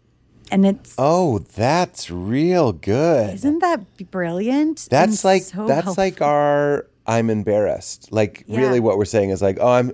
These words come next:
Speaker 2: I passed judgment before I had all the information."
Speaker 1: Yes. Isn't that
Speaker 2: Wow.
Speaker 1: so good? So I'm gonna
Speaker 2: That's
Speaker 1: try
Speaker 2: one of those ones that if my parents said it to me, I'd just start weeping. <laughs>
Speaker 1: Yeah. Oh, absolutely.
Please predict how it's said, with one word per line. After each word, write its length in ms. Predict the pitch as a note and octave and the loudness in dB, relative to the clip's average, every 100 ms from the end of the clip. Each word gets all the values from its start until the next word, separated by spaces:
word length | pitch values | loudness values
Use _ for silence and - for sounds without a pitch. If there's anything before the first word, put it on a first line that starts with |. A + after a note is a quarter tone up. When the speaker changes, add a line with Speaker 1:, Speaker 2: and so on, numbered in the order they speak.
| - | -2
Speaker 2:
I 160 | A2+ A2+ | 0 0
passed 400 | A2 A2 G#2 - | 2 0 0 0
judgment 400 | G#2 F#2+ F#2+ E2+ | 0 0 -6 -6
before 300 | F2+ G2 F2+ | -4 0 0
I 60 | |
had 180 | F2+ F2+ | 2 0
all 100 | F2 | 0
the 100 | E2+ | -2
information." 680 | E2 - F2 E2 - - G#2+ | -6 -8 -8 -8 -8 -10 -10
Speaker 1:
Yes. 560 | G3 F#3+ G3 G3 F3+ E3 | -12 -10 -6 -6 -8 -8
Isn't 120 | F2+ | -4
that 60 | G2 | 0
Speaker 2:
Wow. 580 | G#2 G2+ G2 F#2+ F#2 F2 | 2 2 2 2 2 0
Speaker 1:
so 200 | F#2+ G2+ | -4 -6
good? 320 | G3 G2+ G3+ - | -6 -8 -8 -12
So 200 | - G3+ | -6 -4
I'm 140 | G3+ | -4
gonna 180 | B3 B3 | -4 -2
Speaker 2:
That's 280 | B2 D3 F3+ | 0 0 2
Speaker 1:
try 40 | |
Speaker 2:
one 40 | D#3+ | 2
of 80 | C3+ | 2
those 180 | B2+ | 0
ones 320 | A#2 A#2 A2+ G2 | 0 2 0 0
that 120 | G#2+ | 0
if 140 | G#2 | 2
my 120 | A2 G2+ | 0 0
parents 380 | G#2+ G2+ G2 | 2 0 0
said 140 | G#2 F2+ | 0 -2
it 80 | E2 | -4
to 80 | F2 | -2
me, 80 | E2 | -2
I'd 120 | D#2 | -2
just 160 | E2+ | -6
start 260 | - E2 - | -4 -4 -2
weeping. 520 | D#2+ D#2+ F2 D#2 F2 - - - | -2 -2 0 0 0 -6 -2 0
<laughs> 640 | - C4 - - - F#3 | 2 2 2 0 0 -2
Speaker 1:
Yeah. 680 | G3 F#3+ F3 F3 F3 E3 E3 - - - - - | -2 0 0 0 -2 -2 -4 -4 -8 -6 -10 -4
Oh, 200 | G#3+ G3 | -2 0
absolutely. 840 | G3 G#3 - G3+ F#3+ F#3+ F3+ F3 | 0 -2 -4 -6 -6 -6 -8 -10